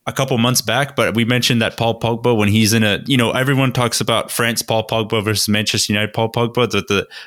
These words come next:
argument we always made was Paul Pogba is the guy, when your team is already good, you place him in that team and they make that team ten times better.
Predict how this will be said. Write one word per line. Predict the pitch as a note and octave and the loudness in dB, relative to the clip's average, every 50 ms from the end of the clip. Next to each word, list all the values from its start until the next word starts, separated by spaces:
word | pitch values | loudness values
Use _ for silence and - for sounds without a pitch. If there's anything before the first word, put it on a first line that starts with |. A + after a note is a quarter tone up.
| - - | -8 -4
argument | - A#2 B2 A#2 B2 A#2+ B2 G#2+ G#2+ | -2 0 0 0 0 0 0 2 2
we | A2+ A2+ | 2 2
always | A2 A2+ A2+ G#2 - | 2 2 2 0 0
made | G#2+ A2 A2+ G#2+ | 0 0 0 0
was | G#2 G2+ - | 0 -2 -2
Paul | - - A2 G#2+ G#2 | -2 -2 -4 -4 -2
Pogba | - A2 G#2+ G2+ - - G#2 G#2+ G2+ | -2 -4 -4 -4 -2 -2 -2 0 0
is | F#2 - | 0 -2
the | G2+ | -2
guy, | E2+ - G2+ G2+ G#2 G#2 G2+ F#2+ - - - - - | -2 -2 -2 0 0 0 -2 -4 -6 -12 -18 -8 -2
when | G2+ G2+ | 0 2
your | G#2 G2 | 2 2
team | - - A#2+ A2 A2 | 2 0 2 2 2
is | G2+ | 2
already | G#2 G#2 G#2+ A2 A2 A2+ G#2 | 2 2 2 2 2 0 0
good, | - A2+ A2+ G2+ | 0 0 0 0
you | G2+ - | 0 -2
place | - A2 A2 G#2+ - | -2 -2 0 0 0
him | G#2+ G2+ G#2 | 0 0 0
in | G#2 G#2+ | 0 0
that | A2 G2+ - - | 0 -2 -2 -2
team | - A2+ A#2 A#2+ A#2 A#2 B2 - _ - | 0 2 2 2 2 0 -4 -8 _ -6
and | - G2 G2 G2 | -4 -2 0 0
they | G2+ | 0
make | G2 G#2+ G#2 - | 0 -2 -2 0
that | G#2+ G2 F#2 - | 0 -2 0 0
team | - G#2+ G#2 G2+ G2 G2+ A2 - _ _ - | 0 0 2 2 0 -2 -4 -8 _ _ -6
ten | - A#2 A2+ | -4 -2 -2
times | G#2 A#2 G#2+ G#2 F#2+ G2 | -2 -2 -4 -4 -4 -4
better. | G#2 G#2 A2 B2 C3 C3 | -2 -2 0 -2 -2 -4